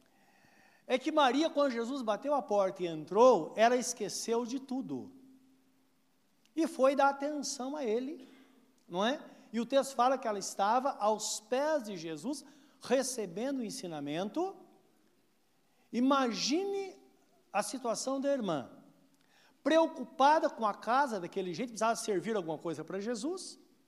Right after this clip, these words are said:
a irmã lá sem fazer nada, e ela se irrita a tal ponto de chegar para Jesus e falar: "Escuta, Senhor, olha o que está acontecendo, e o Senhor não se importa,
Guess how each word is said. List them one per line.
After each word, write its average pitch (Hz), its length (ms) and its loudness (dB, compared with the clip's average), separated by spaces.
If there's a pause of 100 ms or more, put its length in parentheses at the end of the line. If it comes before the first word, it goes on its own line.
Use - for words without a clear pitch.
(540)
a 277 100 12
irmã 254 360 8
lá 185 420 4 (320)
sem 190 240 -4
fazer 151 400 -4
nada, 202 520 -2 (1000)
e 233 140 6
ela 330 200 8
se - 200 -2
irrita 254 600 0
a 233 120 2
tal 294 340 6 (120)
ponto 277 320 4
de 277 60 -6
chegar 254 240 0
para 226 80 -8
Jesus 285 180 -6
e - 20 -20
falar: 294 140 -4
"Escuta, 381 320 -12
Senhor, 170 400 -6 (420)
olha 349 180 -4
o - 20 -10
que - 100 -20
está - 180 -8
acontecendo, 359 540 -10 (140)
e 370 80 6
o 403 80 6
Senhor 359 420 0
não 370 180 0
se 359 140 -6
importa, 311 800 -2